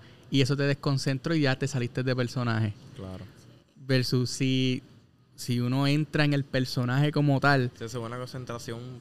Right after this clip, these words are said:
Speaker 2: full. Tienes que estar concentrado. Tienes que estar en tu personaje. Tú no puedes ser, o sea, yo no puedo ser Yariel. Tengo que ser Aladino. Tengo que ser ese personaje
Speaker 1: Exacto.
Speaker 2: para que, o sea, para poder hacer, lograr hacer lo que quiero, que es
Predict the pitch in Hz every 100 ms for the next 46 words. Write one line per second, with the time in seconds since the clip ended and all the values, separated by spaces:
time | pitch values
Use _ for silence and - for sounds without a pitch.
0 | - - 110 110 95 101 110 120 98 117
1 | 131 123 117 101 101 104 110 113 117 120
2 | - - - 113 123 131 139 151 147 139
3 | 120 113 113 107 92 - - 139 156 160
4 | 156 139 127 104 117 139 151 143 139 117
5 | 113 113 113 120 135 147 156 - 123 107
6 | 107 120 104 98 117 123 139 139 135 135
7 | 127 127 123 147 113 113 110 107 107 -
8 | - - - - 110 95 110 110 113 110
9 | 107 131 147 120 127 127 120 127 139 123
10 | 127 123 95 131 143 113